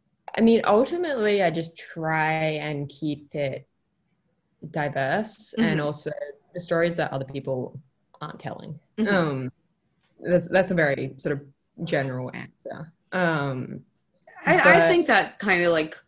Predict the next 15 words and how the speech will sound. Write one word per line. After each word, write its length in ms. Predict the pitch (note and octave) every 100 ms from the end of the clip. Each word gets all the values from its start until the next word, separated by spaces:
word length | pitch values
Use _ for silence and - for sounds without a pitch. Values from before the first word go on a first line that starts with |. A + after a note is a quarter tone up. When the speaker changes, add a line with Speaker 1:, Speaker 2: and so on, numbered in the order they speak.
| _
Speaker 2:
coincides, 640 | F#3 D#3+ E3 D3+ D3 C#3+
though, 140 | D#3 D3
with 140 | D#3
what 260 | D#3+ B2+ -
you 160 | E3+ D#3+
actually 400 | C#3+ - - E3+
<laughs> 240 | - A#3+
post. 440 | A3+ A3 - - - - - - - -
Speaker 1:
Yeah, 440 | C4 C4 G3 E3 G#3+
yeah, 300 | A#3+ D#3+ F#3+
thank 220 | D4+ C4
you. 160 | D#3 E3
<laughs> 100 | B3+
Um, 440 | C4 E4 C4+ A3+ B3 B3 A#3+ B3 A#3 A#3 G4+ F#4 - - F#3+
um, 560 | F#3+ F#3 F3+ E3+ D#3